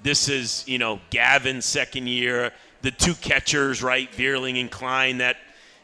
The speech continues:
yeah, they're gonna get a little bit of a pass 'cause they didn't get to play in the summer and the fall. But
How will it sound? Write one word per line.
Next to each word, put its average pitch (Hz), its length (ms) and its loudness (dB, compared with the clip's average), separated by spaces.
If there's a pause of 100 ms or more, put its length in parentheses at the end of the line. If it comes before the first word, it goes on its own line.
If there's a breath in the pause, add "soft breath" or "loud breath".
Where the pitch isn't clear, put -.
(140)
yeah, 220 480 -8
they're 180 160 4
gonna 156 200 2
get 147 180 2
a - 20 -4
little 147 240 4
bit 139 120 2
of 131 120 2
a 120 60 2
pass 135 460 4
'cause 135 160 -6
they 135 120 0
didn't 135 100 -2
get 135 120 -4
to 120 60 -6
play 135 200 -2
in 135 80 -4
the 131 80 -4
summer 135 320 0
and 131 100 -4
the 123 60 0
fall. 135 400 2
But 123 220 0